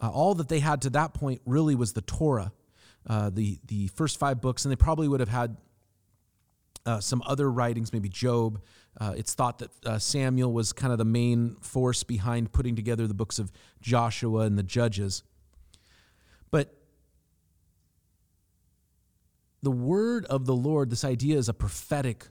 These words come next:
word that God spoke to his people. And, and all through the book of Judges, which precedes the book of First Samuel, that's how it worked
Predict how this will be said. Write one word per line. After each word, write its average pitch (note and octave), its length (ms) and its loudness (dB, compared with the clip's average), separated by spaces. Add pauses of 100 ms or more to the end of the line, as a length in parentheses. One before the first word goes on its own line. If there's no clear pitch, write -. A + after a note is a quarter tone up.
(180)
word G#2+ 520 -2 (240)
that A#2 140 -4
God D#3 320 2
spoke - 460 2
to D3+ 80 0
his B2 260 0
people. G3+ 400 -2
And, C#3 160 2
and C#3+ 160 0
all F3 180 4
through G#3 140 0
the D#3 80 2
book D3+ 160 -2
of B2+ 120 0
Judges, C3 460 0
which A#2 220 -2
precedes C#3+ 520 0
the A2+ 80 -2
book A2 140 -2
of - 80 -10
First A#2 180 -4
Samuel, B2 360 0 (580)
that's C#3 220 0
how C#3 160 2
it B2+ 120 -2
worked C#3+ 360 -4